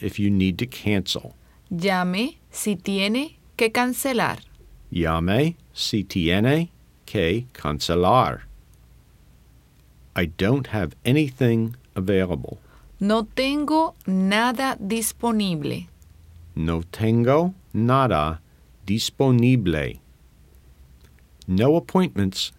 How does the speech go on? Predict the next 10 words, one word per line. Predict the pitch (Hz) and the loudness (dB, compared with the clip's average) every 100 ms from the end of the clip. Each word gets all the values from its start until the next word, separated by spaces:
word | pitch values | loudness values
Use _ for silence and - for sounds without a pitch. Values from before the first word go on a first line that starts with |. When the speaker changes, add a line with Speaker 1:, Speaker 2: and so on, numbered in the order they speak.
| - - | -16 -6
Speaker 1:
after | 92 - 87 | -6 -4 -6
four | - 85 90 | -4 -2 -2
P | - 98 90 | 0 0 2
M. | 127 98 62 - - - - - - | 2 0 -6 -18 -20 -20 -20 -12 -4
Speaker 2:
No | 202 233 | 0 0
citas | - 294 311 - 185 160 - - | -2 -4 -4 0 0 0 -8 -6
después | 170 160 - 170 160 180 | -4 -2 -2 -4 -2 -4
de | 185 | -4
las | 185 - | -4 -4
cuatro. | - 233 226 - - | -2 -2 -2 -8 -10